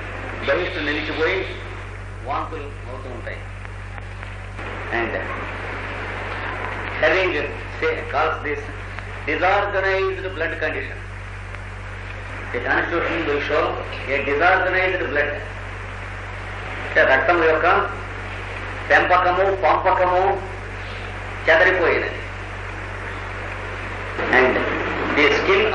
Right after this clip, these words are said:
also shows its results. When the blood is not properly distributed, The results are found on the skin. There are fungus growths on the skin in many places.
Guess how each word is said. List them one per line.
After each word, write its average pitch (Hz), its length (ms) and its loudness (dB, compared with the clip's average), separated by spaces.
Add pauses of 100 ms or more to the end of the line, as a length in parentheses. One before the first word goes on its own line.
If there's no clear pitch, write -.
also 175 280 6 (200)
shows 156 280 4 (400)
its 143 220 0
results. 143 340 6 (1600)
When 139 160 4
the 131 100 4
blood 160 260 8
is 180 120 4
not 180 100 8 (100)
properly - 400 6
distributed, 131 520 2 (560)
The 147 140 4
results 175 320 6
are 160 140 6
found 170 240 6
on 165 100 2
the - 120 0
skin. 151 180 2 (1400)
There 147 220 8
are 160 100 10 (320)
fungus 214 460 8 (440)
growths 180 400 6 (160)
on 156 140 2
the 151 160 0
skin 165 220 2 (360)
in 143 60 -2 (100)
many 170 220 4
places. - 500 0